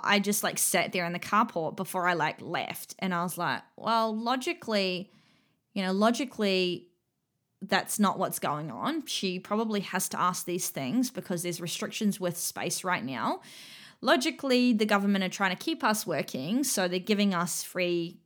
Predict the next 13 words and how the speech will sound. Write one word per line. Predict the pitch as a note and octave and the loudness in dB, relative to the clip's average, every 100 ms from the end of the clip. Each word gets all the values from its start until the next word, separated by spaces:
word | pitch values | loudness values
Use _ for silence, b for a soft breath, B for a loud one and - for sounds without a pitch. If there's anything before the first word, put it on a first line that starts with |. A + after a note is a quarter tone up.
| _ | _
childcare | - F3 F#3 G#3 F3+ | 2 4 4 0 0
right | E3+ B2 | 0 -2
now," | B2 A#2 D3 | -2 -2 -2
all | E4 | -2
these | F4 C4 | 0 0
logics. | A#3 G3+ C3 D#2 - - | 2 2 0 -6 -6 2
But | G#3 F#3 B B B B | 4 4 B B B B
emotionally, | B3 B3 D4 D4 | 8 8 6 4
like | B3+ B3 | 4 4
I | |
said, | C4 D4 C4 | 2 2 4
when | C4+ | 4
you, | C4 C4 - | 4 4 0